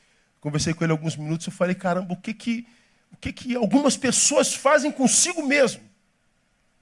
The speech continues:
São pessoas que nos surpreendem. É o caso de Judas. Judas teve o privilégio de ser apontado a dedo por Jesus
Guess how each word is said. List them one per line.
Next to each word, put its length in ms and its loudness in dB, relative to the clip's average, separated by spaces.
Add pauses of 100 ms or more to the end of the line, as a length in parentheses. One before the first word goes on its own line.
(260)
São 160 0
pessoas 400 -2
que 140 -2
nos 440 -2
surpreendem. 680 2
É 80 6
o 100 2
caso 200 4
de 80 -6
Judas. 580 -2 (2500)
Judas 400 2
teve 200 -2
o 60 0
privilégio 840 2 (120)
de 120 -4
ser 220 2
apontado 720 2 (140)
a 120 6
dedo 420 0
por 180 4
Jesus 640 -2